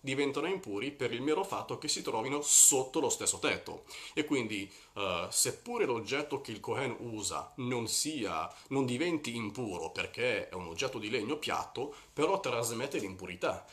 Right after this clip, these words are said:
perché una estremità si trova sopra la tomba per forza, per prendere la terumah. L'altra estremità si trova in mano al Kohen,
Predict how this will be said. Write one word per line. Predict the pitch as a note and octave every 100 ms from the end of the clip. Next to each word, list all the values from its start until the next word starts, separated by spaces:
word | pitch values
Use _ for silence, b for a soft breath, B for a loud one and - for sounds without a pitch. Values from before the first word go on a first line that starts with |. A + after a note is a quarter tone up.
| B
perché | C#3 B2 -
una | G2+ F#3+ F#3
estremità | D#3 B2+ B2 A2+ -
si | F3+ A2
trova | G#2+ A#2+ B2+ B2
sopra | - B2 A#2+ G#2
la | G2
tomba | C#3 D3 A2+
per | G#2 G2
forza, | A2+ D3+ E3 - -
per | G2+ -
prendere | A#2 B2 A#2 A#2+
la | A2+ G2+
terumah. | G#2+ F#2 F2 - - B B B
L'altra | C3+ D#3+ E3 C#3
estremità | A#2+ B2+ A#2 A2+ C#3
si | G#2+ A2+
trova | D3 A#2 G#2+
in |
mano | B2+ B2 F2+
al | G2
Kohen, | G3 F2+ E2+